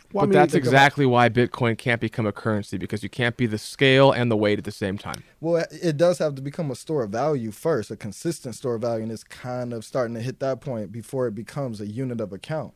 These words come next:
Speaker 3: There's, like,
Speaker 1: Well,
Speaker 3: an arc
Speaker 1: I
Speaker 3: to
Speaker 1: think
Speaker 3: it
Speaker 1: y'all
Speaker 3: that it
Speaker 1: having,
Speaker 3: has to go
Speaker 1: I think
Speaker 3: through.
Speaker 1: y'all having two different conversations. So say that to him again. Say that to him what you're saying.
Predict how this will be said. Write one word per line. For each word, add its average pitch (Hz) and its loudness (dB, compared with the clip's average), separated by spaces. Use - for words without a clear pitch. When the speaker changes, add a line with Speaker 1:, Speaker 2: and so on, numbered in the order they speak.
Speaker 3:
There's, 131 -6
like, - -4
Speaker 1:
Well, - -8
Speaker 3:
an - -10
arc 156 0
Speaker 1:
I 151 -2
Speaker 3:
to - -4
Speaker 1:
think 170 4
Speaker 3:
it 190 -4
Speaker 1:
y'all 143 2
Speaker 3:
that - 2
it 147 2
Speaker 1:
having, 127 2
Speaker 3:
has 120 -4
to 117 -8
go 110 -2
Speaker 1:
I - 2
think 175 6
Speaker 3:
through. 143 2
Speaker 1:
y'all 139 6
having 120 2
two 139 -4
different 107 -6
conversations. 98 -14
So 117 -6
say 151 2
that 139 0
to 135 -2
him 117 0
again. 110 -6
Say 127 -10
that 123 -6
to 127 -4
him 123 -4
what 113 -6
you're 107 -14
saying. 110 -10